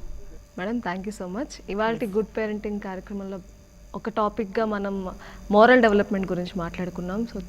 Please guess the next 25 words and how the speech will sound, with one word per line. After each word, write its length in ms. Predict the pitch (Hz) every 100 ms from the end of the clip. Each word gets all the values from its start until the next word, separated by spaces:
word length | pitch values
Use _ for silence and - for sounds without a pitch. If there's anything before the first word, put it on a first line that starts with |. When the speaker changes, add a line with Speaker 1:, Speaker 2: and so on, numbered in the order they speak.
| -
Speaker 1:
చాలా 320 | 175 185 226
మంచి 300 | 247 208 214
విషయాలు 520 | 226 226 - 220 220 285
with 460 | 262 208 - 202 - 175
examples, 800 | 170 220 240 254 247 202 - -
స్టోరీస్ 560 | - 208 196 208 -
చెప్పి 180 | 180 208 196
చెప్పారు. 360 | 175 175 175
Speaker 2:
Mm. 100 | - 202 202 - -
Speaker 1:
So 180 | 262 247
ఇది 120 | 233
చాలా 460 | 262 254 196 220 277
వరకు 240 | 277 262
కూడా 200 | - 247
అందరికీ 300 | 208 214 220
కనెక్ట్ 380 | - 190 196 202
అవుతుంది. 520 | 180 185 180 175 277 - - - - 208
So 100 | - - -
మంచి 260 | 202 214 285
విషయాలు 260 | 254 254
మనం 200 | 233 196
మాట్లాడుకున్నాం 560 | 196 220 208 196 185 175
అనుకుంటున్నాం. 520 | 170 175 175 180 220 285 - 180
ధన్యవాదాలు. 720 | 165 - - - - - -
Speaker 2:
వెల్కమ్. 280 | 151 -